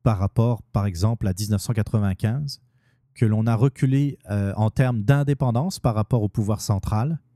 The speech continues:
que nous, euh, depuis quatre-vingt-quinze, nous sommes de plus en plus dépendants du Canada, et qu'à ce titre,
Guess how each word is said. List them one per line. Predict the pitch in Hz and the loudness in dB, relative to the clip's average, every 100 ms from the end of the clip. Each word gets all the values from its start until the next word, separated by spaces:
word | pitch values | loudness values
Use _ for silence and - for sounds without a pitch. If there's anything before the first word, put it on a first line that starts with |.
| _ _ _ - | _ _ _ -2
que | 110 | 0
nous, | 104 104 104 101 98 101 | 2 0 -2 -2 -2 -2
euh, | 95 | 2
depuis | 113 - - | 0 0 -2
quatre-vingt-quinze, | 123 135 117 113 - 131 107 | 0 2 0 0 0 -2 0
nous | 101 | -2
sommes | - 117 | 0 0
de | 104 | -2
plus | - 135 | 0 0
en | 127 | 0
plus | - 127 | 0 -4
dépendants | 107 139 131 117 110 120 | 0 0 2 -2 0 -2
du | 101 | -2
Canada, | 104 90 82 98 - _ _ - _ _ _ - | -2 -2 -2 -6 -8 _ _ -20 _ _ _ -4
et | 110 | 0
qu'à | 113 | 2
ce | 107 | 0
titre, | - 110 - | 0 -4 -4